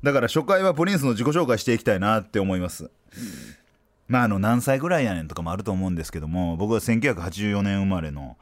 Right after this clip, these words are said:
大阪府枚方市出身の三十八歳で、まあ、双子の女の子を持つ二児のパパなんですよね。だからこれ、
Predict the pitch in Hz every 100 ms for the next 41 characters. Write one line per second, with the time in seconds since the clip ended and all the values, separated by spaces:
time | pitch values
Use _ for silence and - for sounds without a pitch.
0 | - - - - - 117 113 117 95 92
1 | 101 98 98 - 87 90 82 113 117 87
2 | 98 - 95 71 69 85 78 - - _
3 | _ _ _ - 104 95 92 87 - 131
4 | 135 147 156 180 190 175 123 98 92 87
5 | 82 - 92 98 147 135 98 92 113 107
6 | 95 85 78 71 78 - 71 65 87 101
7 | 98 98 95 98 104 - 143 143 143 139
8 | 139 135